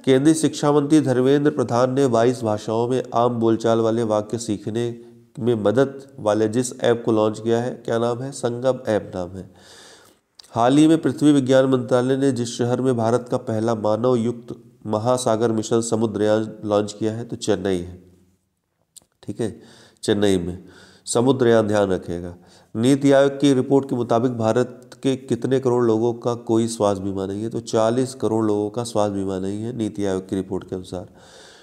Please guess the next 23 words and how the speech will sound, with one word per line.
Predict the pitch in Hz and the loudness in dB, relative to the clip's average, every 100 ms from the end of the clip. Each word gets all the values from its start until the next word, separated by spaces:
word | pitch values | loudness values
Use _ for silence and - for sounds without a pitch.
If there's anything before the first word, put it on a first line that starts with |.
| _ - | _ 2
ओडिशा | 127 131 170 | 4 4 2
सरकार | 160 147 - 143 147 | 2 0 2 2 2
ने | 151 | 2
इलेक्ट्रिक | 139 135 147 | 0 0 -2
वाहनों | 131 123 131 | 0 0 0
पर | 135 131 | -2 -2
मोटर | 120 117 131 | -2 -2 -2
वाहन | 120 117 123 117 - | -2 -2 -2 -4 0
कर | 127 101 | 2 2
व | 101 104 | 0 0
पंजीकरण | 110 107 120 117 120 | -2 -4 -4 -2 -4
शुल्क | 120 120 113 | -2 -4 -4
पर | 123 | -6
कितने | 123 - 120 117 127 135 | -6 -8 -8 -6 -4 -4
प्रतिशत | 135 - 120 - - - | -6 -8 -8 -8 -18 -10
छूट | - 127 127 | -2 -2 0
देने | 107 110 107 117 | 0 0 0 -4
की | 113 | -6
घोषणा | 110 - 113 | -8 -6 -6
की | 117 | -4
है? | 120 123 | -6 -6
सौ | - 135 143 | -2 2 2
प्रतिशत। | 139 110 107 95 92 - | 2 -2 -4 -6 -8 -8